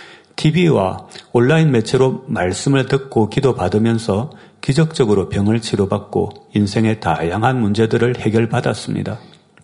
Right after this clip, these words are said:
제가 이 재단에 오기 전 사람은 대체 어디서 왔는가, 그리고 어디로 가는가에 대해 많이 생각한 적이 있습니다. 성도님들도 한 번쯤은 그런 생각해 보셨을 것 같습니다.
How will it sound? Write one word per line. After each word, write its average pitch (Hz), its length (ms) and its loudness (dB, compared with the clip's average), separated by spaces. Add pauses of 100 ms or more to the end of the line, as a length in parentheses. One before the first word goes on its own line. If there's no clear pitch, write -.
(540)
제가 104 440 0 (360)
이 147 100 4
재단에 139 380 2
오기 120 260 2
전 110 380 0
사람은 127 560 0 (300)
대체 113 580 0
어디서 127 400 0
왔는가, 143 680 0 (100)
그리고 101 540 -2 (200)
어디로 107 360 0
가는가에 113 560 -2
대해 104 440 -4
많이 104 520 -4
생각한 131 560 -4
적이 110 240 -4
있습니다. 101 600 -6 (840)
성도님들도 143 1120 2 (140)
한 113 180 0
번쯤은 127 720 0
그런 127 320 0
생각해 127 500 -2
보셨을 123 420 -2
것 98 160 -6
같습니다. 101 600 -6